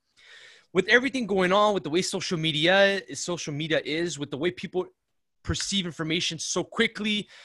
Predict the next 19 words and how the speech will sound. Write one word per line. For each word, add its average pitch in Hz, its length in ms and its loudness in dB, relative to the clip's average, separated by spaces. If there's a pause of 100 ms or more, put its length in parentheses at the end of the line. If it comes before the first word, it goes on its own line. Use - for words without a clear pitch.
(120)
the 147 60 -6
way 151 80 0
people 180 380 -6 (100)
conclude 147 440 -6
biases 170 680 2
right 139 140 4
away, 180 420 4 (540)
I 185 120 6
think 220 420 0 (100)
now 160 540 2 (400)
for 220 240 4 (160)
companies 190 760 0
and 208 280 4
for 214 100 -4
the 180 100 -2
political 170 420 -2
landscape, 151 580 0 (360)
having 220 720 2
departments 196 960 0